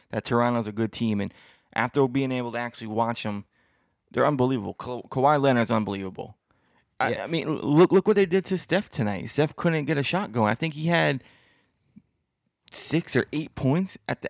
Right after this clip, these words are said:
Speaker 1: at
Speaker 2: That's
Speaker 1: half.
Speaker 2: fine, but he scored forty-seven two games
Speaker 1: That's
Speaker 2: ago.
Speaker 1: because he was the only one, and he was taking a thousand shots.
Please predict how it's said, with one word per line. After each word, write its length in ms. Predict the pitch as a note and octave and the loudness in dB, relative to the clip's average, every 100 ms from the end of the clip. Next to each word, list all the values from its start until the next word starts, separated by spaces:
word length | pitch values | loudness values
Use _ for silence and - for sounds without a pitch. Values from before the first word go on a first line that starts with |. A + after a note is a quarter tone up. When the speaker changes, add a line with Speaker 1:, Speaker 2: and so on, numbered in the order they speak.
| - | 0
Speaker 1:
at 140 | A#2+ A#2 | 0 2
Speaker 2:
That's 100 | B2+ | 2
Speaker 1:
half. 160 | C#3+ | 2
Speaker 2:
fine, 220 | B2+ G#2+ G2+ | 2 0 -6
but 120 | A2+ | -6
he 100 | A#2+ | -6
scored 340 | - B2 A2+ | -6 -4 -4
forty-seven 840 | - - B2 A2 G2 - G#2 F2 F#2 | -6 -4 -4 -4 -8 -6 -6 -6 -12
two 160 | - G2 | -8 -8
games 300 | F2+ E2+ - | -8 -8 4
Speaker 1:
That's 200 | B2+ B2+ | 4 6
Speaker 2:
ago. 80 | |
Speaker 1:
because 120 | B2+ A#2 | 2 4
he 60 | |
was 120 | B2 | 4
the 80 | A2 | 4
only 260 | - B2 A#2+ | 4 4 4
one, 340 | A2+ B2 G#2 G#2+ | 4 4 4 0
and 100 | A2 | 0
he 60 | |
was 120 | A2 | 0
taking 240 | - - G#2 | 0 -2 -2
a 60 | |
thousand 420 | G2+ A2+ A2+ F#2+ G2+ | 0 2 2 0 -4
shots. 540 | A#2 G#2 - - - | 0 0 -2 -12 -20